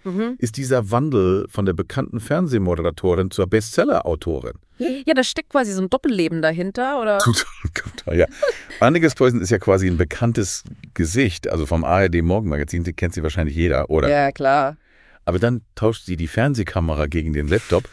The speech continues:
Speaker 1: <laughs>
Speaker 2: und schreibt plötzlich Bücher.
Speaker 1: Ja.
Speaker 2: Die, die Bestsellerlisten stürmen Wahnsinn.
Speaker 1: Ja.
Speaker 2: Und die Verbindung zum Niederrhein, ihrem Geburtsort, lässt sie dabei nie los.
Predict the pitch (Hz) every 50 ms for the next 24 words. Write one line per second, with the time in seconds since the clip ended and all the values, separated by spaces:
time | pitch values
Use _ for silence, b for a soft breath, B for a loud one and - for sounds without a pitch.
0 | - 226 - - 466 370 - 117 113 107 - - - 90 98 - - - - 92
1 | 85 - - - - 104 110 113 - - 190 196 - - - - - 87 90 _
2 | - 147 165 170 160 - _ _ b b b b b b b b b b b b
3 | b _ _ _ _ - - _ _ _ _ _ _ _ _ _ _ - - 71
4 | 71 73 - - 76 69 - _ _ - 87 85 - - - 135 - 120 95 73
5 | 71 69 - - - 76 73 76 76 - - - - 104 107 104 101 87 71 65
6 | 65 73 71 - 71 62 - - _ _ _ - 202 180 160 165 170 175 190 202
7 | 185 143 135 - _ _ _ _ _ - 120 131 120 101 107 104 104 135 113 131
8 | 160 175 156 127 - 127 123 139 185 185 131 80 82 80 80 - 90 98 104 107
9 | 104 101 92 147 202 226 - - 76 78 104 - - b b b b b b 92
10 | 101 - - 113 104 92 92 87 87 95 104 113 104 85 69 60 - - - -